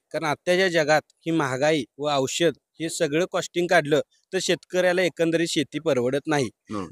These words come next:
Speaker 1: जर ऑर्डर सीडची ही दोन तीन जी व्हरायटी आहेत, यांचा जर विचार केला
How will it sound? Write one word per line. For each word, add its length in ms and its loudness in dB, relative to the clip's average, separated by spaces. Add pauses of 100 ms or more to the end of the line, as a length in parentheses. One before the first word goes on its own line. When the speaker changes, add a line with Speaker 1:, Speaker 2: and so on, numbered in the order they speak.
Speaker 1:
जर 120 2
ऑर्डर 440 0
सीडची 360 -4
ही 220 -4
दोन 240 -2
तीन 220 -6
जी 100 -2
व्हरायटी 400 0
आहेत, 160 -2 (360)
यांचा 260 0
जर 160 0
विचार 360 2
केला 240 0